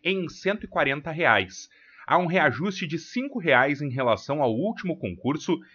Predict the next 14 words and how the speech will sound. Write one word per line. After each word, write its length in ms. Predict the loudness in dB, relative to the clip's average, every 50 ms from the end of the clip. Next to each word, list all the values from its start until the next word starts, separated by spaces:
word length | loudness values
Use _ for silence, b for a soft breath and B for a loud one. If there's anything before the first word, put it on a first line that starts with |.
| B B B
em 140 | -4 -4 -4
função 360 | -4 -6 -6 -4 -4 -2 -2
de 120 | -2 -4
custos 480 | -4 -2 -2 -2 -2 -2 -4 -6 -4 -4
e 40 | -4
pelo 240 | -2 -2 -2 -2
caráter 640 | 0 0 0 2 4 6 4 4 4 2 -2 -2 -4 _
excepcional 840 | 0 2 2 2 2 0 -4 -4 -4 -6 -6 -4 -2 0 0 0 0
do 100 | 0 -4
vestibular, 580 | -6 -6 -6 -6 -6 -2 0 2 2 2 2
que 80 | 0 -6
será 280 | -4 -2 0 2 2 0
em 120 | 0 -2
fase 520 | -4 -2 2 2 4 4 2 0 -4 -12